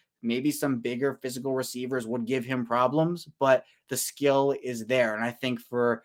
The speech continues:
the Ravens, some people look at Forbes as a late first round prospect. So getting him at fifty-three, kind of at the end of the second round,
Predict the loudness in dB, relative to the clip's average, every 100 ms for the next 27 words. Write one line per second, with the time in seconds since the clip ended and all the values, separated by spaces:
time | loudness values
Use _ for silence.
0 | _ -4 2 2 2 -2 0 0 2 0
1 | 0 2 2 0 -2 2 2 2 -4 -4
2 | -4 -4 -4 -4 0 0 0 0 0 -2
3 | -6 -8 -6 -6 -2 0 0 -2 -6 -10
4 | -12 -8 -6 -4 -2 -2 -2 -8 -10 -6
5 | -4 -6 -4 -4 -4 2 6 6 6